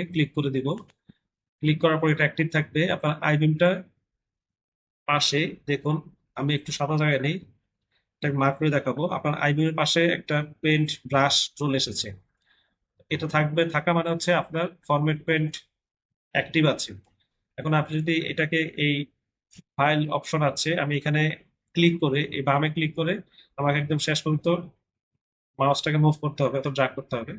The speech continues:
তো আমি লেফট বাটন এখানে ক্লিক করলাম, এখানে এভাবে আমি সিলেক্ট করে দিলাম। সিলেক্ট করে এবার আমি ছেড়ে দেব। তারপর দেখুন কি হয়েছে, এই টেক্সট ইফেক্ট যে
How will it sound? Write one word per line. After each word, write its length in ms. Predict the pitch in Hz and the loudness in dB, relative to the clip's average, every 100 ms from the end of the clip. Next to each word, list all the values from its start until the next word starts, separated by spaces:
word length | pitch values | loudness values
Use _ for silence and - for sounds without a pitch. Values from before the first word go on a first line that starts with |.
| 92 - _ _ _ | -16 -20 _ _ _
তো 60 | 143 | -2
আমি 80 | 147 147 | 2 4
লেফট 180 | 156 151 | 2 2
বাটন 180 | 160 160 | 0 0
এখানে 160 | 151 151 156 | 0 0 0
ক্লিক 160 | 151 - | -2 -2
করলাম, 240 | 139 143 - - _ _ _ | -2 -2 -4 -12 _ _ _
এখানে 320 | 151 135 147 151 143 | -6 -2 0 0 0
এভাবে 220 | 143 147 143 | 0 0 0
আমি 120 | 147 147 - | -2 -2 -4
সিলেক্ট 260 | - 147 147 | 0 0 0
করে 120 | 147 127 | -2 -2
দিলাম। 180 | 110 - - _ _ _ - | -4 -6 -14 _ _ _ -4
সিলেক্ট 240 | 151 156 | -2 2
করে 100 | 170 180 | 2 2
এবার 120 | 156 | 2
আমি 100 | 170 - - | 0 -4 0
ছেড়ে 160 | 156 139 | 2 2
দেব। 100 | - 101 - _ _ _ _ _ _ _ - | -4 -10 -20 _ _ _ _ _ _ _ 0
তারপর 220 | 147 160 151 | 2 2 0
দেখুন 200 | 151 160 160 | 0 2 2
কি 80 | 151 | 2
হয়েছে, 280 | 147 - 160 - - _ _ _ - | 2 0 -4 -6 -12 _ _ _ -6
এই 100 | 135 - - | -6 -4 2
টেক্সট 260 | 165 165 - - | 2 2 -2 -4
ইফেক্ট 360 | 160 165 160 - - - | 0 0 -2 -10 -20 -4
যে 100 | 156 | 0